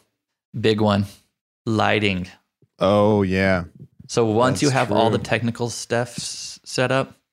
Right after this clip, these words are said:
Speaker 1: now you gotta make it look good.
Speaker 2: Yeah.
Speaker 1: And so this is a lot of trial and error and or going to your local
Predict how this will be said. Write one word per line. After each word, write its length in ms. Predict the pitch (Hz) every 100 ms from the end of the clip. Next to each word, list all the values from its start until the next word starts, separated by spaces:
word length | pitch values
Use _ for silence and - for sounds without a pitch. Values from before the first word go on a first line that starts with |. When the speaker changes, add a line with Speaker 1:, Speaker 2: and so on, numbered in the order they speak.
| _ _ _ _ -
Speaker 1:
now 260 | 113 113
you 140 | 113 113
gotta 160 | 110 107
make 180 | 104
it 220 | 104 - _
look 420 | 113 107 104 92 -
good. 280 | 85 - -
Speaker 2:
Yeah. 340 | 92 87 87 87 _ _ -
Speaker 1:
And 120 | 117
so 260 | - 110 110
this 300 | 110 131 -
is 120 | 135
a 60 | 107
lot 240 | 104 104
of 180 | 101 -
trial 680 | - - 107 107 110 110 -
and 280 | 101 95 92 -
error 520 | 101 104 139 175 - _ _ _
and 320 | 143 151 143
or 380 | 131 127 120 117
going 520 | 110 113 113 110 107
to 360 | 107 - 110 104
your 200 | 101 101
local 640 | 98 98 - 98 95 -